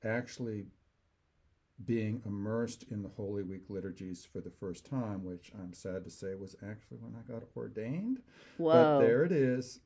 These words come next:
Speaker 1: I mean, I've been
Speaker 2: <laughs>
Speaker 1: attending Holy Week services before, but not to do them at that level.
Speaker 2: Yeah.
Speaker 1: Um, and so being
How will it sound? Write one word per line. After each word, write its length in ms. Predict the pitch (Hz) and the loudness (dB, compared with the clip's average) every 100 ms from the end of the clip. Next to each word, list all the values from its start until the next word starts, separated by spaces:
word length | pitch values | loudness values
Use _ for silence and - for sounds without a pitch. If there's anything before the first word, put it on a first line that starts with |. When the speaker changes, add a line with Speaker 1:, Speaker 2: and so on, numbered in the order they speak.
| 311 | 6
Speaker 1:
I 100 | 120 | 8
mean, 100 | 143 | 8
I've 220 | 175 131 | 8 6
been 160 | 156 | 4
Speaker 2:
<laughs> 0 | |
Speaker 1:
attending 440 | 151 156 151 139 131 | 4 2 2 4 2
Holy 220 | 127 120 | 2 0
Week 180 | 110 117 | -2 -6
services 500 | - 113 104 - 92 | -2 0 -2 -6 -8
before, 440 | 110 - 110 98 | -8 -4 -2 -2
but 200 | 92 - | -4 -6
not 320 | 104 107 113 - | -4 -4 -6 -8
to 80 | |
do 220 | 107 104 90 | -8 -6 -6
them 200 | 90 92 | -8 -8
at 160 | 92 - | -12 -10
that 200 | 92 90 - | -10 -10 -10
level. 280 | 82 85 - _ _ - | -12 -12 -18 _ _ -4
Speaker 2:
Yeah. 240 | 160 127 123 _ _ _ - | -2 -2 -8 _ _ _ -10
Speaker 1:
Um, 540 | 110 104 98 95 98 101 _ _ _ | -6 -4 -6 -6 -10 -16 _ _ _
and 160 | 123 110 | -6 -4
so 240 | - 117 | -4 -4
being 460 | 107 120 110 110 117 | -2 -4 -4 -6 -6